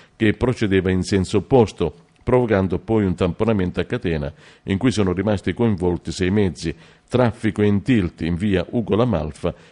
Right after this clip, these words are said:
e nelle vie limitrofe. Nota di politica, mancano quattro articoli all'approvazione del testo unico dell'edilizia in assemblea regionale, ma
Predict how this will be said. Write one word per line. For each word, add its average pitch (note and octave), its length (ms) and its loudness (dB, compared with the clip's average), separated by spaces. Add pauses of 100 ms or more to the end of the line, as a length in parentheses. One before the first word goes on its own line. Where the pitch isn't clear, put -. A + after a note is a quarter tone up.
e - 100 -4
nelle G#2+ 300 4
vie F#2 440 0
limitrofe. F#2+ 760 -2 (1600)
Nota D#3 240 4
di C#3 140 6
politica, B2+ 680 4
mancano B2 460 4
quattro A2+ 500 0
articoli G#2 640 0
all'approvazione G2+ 720 2
del F2+ 140 4
testo G#2+ 280 0
unico A2+ 380 0
dell'edilizia G2+ 680 0
in F#2+ 100 0
assemblea F#2 460 0
regionale, F#2+ 580 0 (340)
ma G2 360 0